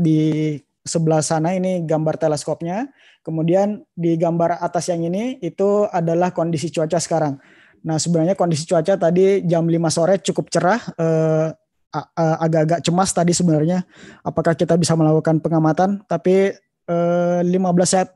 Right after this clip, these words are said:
sampai lima belas menit yang lalu masih hujan dan sekarang pun masih gerimis. Eh, silakan dipantau terus, ini ada gambarnya, kalau sudah ada bintang berarti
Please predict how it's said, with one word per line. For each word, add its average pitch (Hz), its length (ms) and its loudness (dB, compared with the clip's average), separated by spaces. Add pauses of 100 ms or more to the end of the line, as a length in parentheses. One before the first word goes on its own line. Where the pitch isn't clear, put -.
sampai 190 460 2
lima 190 180 2
belas 180 160 2
menit 185 160 -2
yang 185 160 -2
lalu 185 240 4
masih 180 240 0
hujan 170 400 2
dan 165 160 -2
sekarang 180 320 -4
pun 202 80 0
masih 175 240 2
gerimis. 165 480 2 (400)
Eh, 160 160 2
silakan 185 400 2
dipantau 185 400 2
terus, 214 240 2
ini 202 240 0
ada 185 160 2
gambarnya, 170 480 0
kalau 165 160 0
sudah 165 160 -2
ada 160 140 0
bintang 180 420 0
berarti 180 480 0